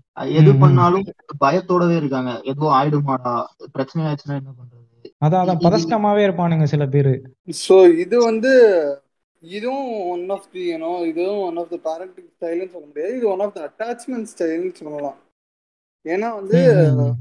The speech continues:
Speaker 3: அட்டாச்மெண்ட் ஸ்டைல்ல நாலு, நாலு இது இருக்கு. அ,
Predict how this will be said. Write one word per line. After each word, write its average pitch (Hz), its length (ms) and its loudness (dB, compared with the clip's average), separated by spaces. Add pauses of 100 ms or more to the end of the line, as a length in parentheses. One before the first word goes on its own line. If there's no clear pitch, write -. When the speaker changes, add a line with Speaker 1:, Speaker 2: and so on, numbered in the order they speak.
(100)
Speaker 3:
அட்டாச்மெண்ட் 233 500 -2
ஸ்டைல்ல 190 320 0
நாலு, 170 440 4
நாலு 165 300 0
இது 170 140 2
இருக்கு. 147 300 -2 (640)
அ, 151 60 -4